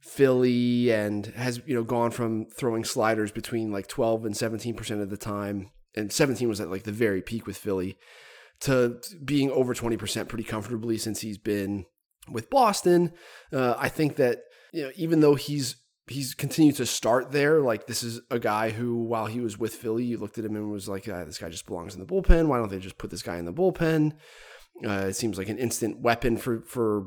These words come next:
a weakness of the club if they can get to a thing like that. Uh, but I don't know if there's anything mechanically that's changed. I just think it's, this was a fastball, curveball guy as a prospect.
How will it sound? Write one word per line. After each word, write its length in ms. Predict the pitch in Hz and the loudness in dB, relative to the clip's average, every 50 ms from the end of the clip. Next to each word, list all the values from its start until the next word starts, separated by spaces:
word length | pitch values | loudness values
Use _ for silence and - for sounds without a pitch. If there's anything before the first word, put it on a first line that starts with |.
| - - - | -8 -8 -6
a 60 | 131 110 | -4 -2
weakness 360 | 120 123 120 - 120 107 - | 0 0 0 0 -2 -2 -2
of 100 | 113 98 | -2 -4
the 60 | 117 | -4
club 460 | - - 123 117 113 113 113 113 113 - - - _ - - | -4 -2 2 4 4 4 2 2 -2 -8 -14 -20 _ -12 -10
if 80 | 127 - | -8 -6
they 100 | 117 98 | -4 -4
can 80 | 104 | -4
get 140 | 98 107 98 | -4 -4 -4
to 120 | - - 110 | -4 -4 -6
a 20 | 92 | -4
thing 180 | - 110 110 | -2 -2 -2
like 200 | 113 107 110 107 | -2 -2 -2 0
that. 340 | - 131 135 147 143 - - | 0 0 0 0 -2 -2 -2
Uh, 300 | 120 110 104 104 104 107 - - - - - - - - - - | -2 0 2 0 0 -2 -6 -10 -20 -20 -20 -20 -20 -18 -4 0
but 80 | 143 | 4
I 80 | 139 139 | 4 6
don't 100 | 143 147 | 8 8
know 100 | 156 156 | 8 6
if 60 | 147 | 6
there's 160 | 143 156 147 | 6 2 2
anything 320 | 185 160 156 143 - 147 135 | 4 2 2 4 4 4 4
mechanically 560 | 127 120 - - 117 120 135 135 123 147 143 | 4 2 0 0 0 0 0 0 0 2 2
that's 220 | 143 151 147 - | 2 2 0 0
changed. 340 | - - 160 160 175 180 151 | -2 0 2 4 4 4 4
I 80 | 135 120 | 2 2
just 240 | 117 120 - - - | 0 -2 -4 -2 0
think 180 | 127 123 117 | 0 0 0
it's, 320 | 135 120 - - - - - - - - _ | -2 -2 -2 -4 -6 -8 -10 -14 -20 -20 _
this 260 | _ 120 123 117 113 120 | _ -10 -8 -8 -6 -4
was 100 | 120 120 | -4 -6
a 40 | |
fastball, 480 | 117 - 131 127 127 - - 160 156 151 | -4 -2 0 0 0 0 2 2 2 2
curveball 400 | - - 151 147 143 160 151 151 | 2 2 2 4 6 6 4 6
guy 320 | 143 143 135 131 147 151 135 120 | 6 4 4 4 4 2 0 0
as 220 | 110 117 123 127 | -2 -2 -2 -4
a 40 | 151 | -4
prospect. 720 | - - 135 131 135 - - - 151 151 151 - - | -4 -2 0 0 0 0 0 2 0 0 0 -4 -10